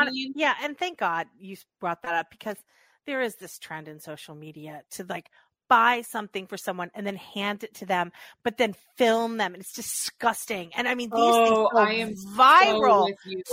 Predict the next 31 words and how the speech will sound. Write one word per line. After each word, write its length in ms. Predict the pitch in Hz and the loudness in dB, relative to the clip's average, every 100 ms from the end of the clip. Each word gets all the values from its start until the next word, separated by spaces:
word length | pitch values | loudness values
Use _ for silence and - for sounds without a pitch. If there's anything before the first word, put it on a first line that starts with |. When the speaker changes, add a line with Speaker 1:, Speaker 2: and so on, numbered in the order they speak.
| - - | -6 -2
Speaker 2:
I'm 140 | 349 | 0
Speaker 1:
super 340 | - 349 311 233 | 0 4 4 6
Speaker 2:
so 40 | |
Speaker 1:
viral. 460 | 220 190 185 170 165 | 4 4 2 -2 0
Speaker 2:
with 60 | 220 | 2
Speaker 1:
That, 140 | 254 240 | 2 2
Speaker 2:
you. 60 | |
Speaker 1:
that, 200 | 269 247 | 2 2
Speaker 2:
And 60 | 226 - - - | 0 -12 -20 -16
Speaker 1:
you 140 | 262 | -6
know, 180 | 285 262 | -2 -2
they, 160 | 240 269 226 | -2 -4 0
a 100 | 233 | -2
homeless 600 | - 277 339 370 277 220 | -2 -6 -6 -4 -6 -8
person 380 | - 214 - 196 | -8 -10 -8 -12
Speaker 2:
And 80 | |
Speaker 1:
sitting 160 | 196 349 | -8 -4
Speaker 2:
imagine 300 | 403 349 466 | -2 -2 -4
Speaker 1:
there 140 | 415 403 | -2 -4
on 60 | |
Speaker 2:
being 20 | 453 | -2
Speaker 1:
the 40 | |
Speaker 2:
that 120 | 480 | -4
Speaker 1:
curb. 80 | 381 - | -4 -4
Speaker 2:
person. 580 | 359 415 415 415 359 339 | -6 -6 -6 -6 -4 -4
Speaker 1:
It's 60 | |
Speaker 2:
What 120 | 269 349 | -4 -4
if 40 | |
you 60 | - | 0
don't 0 | 339 - | 0 0
Speaker 1:
disgusting. 260 | 381 294 | -2 -2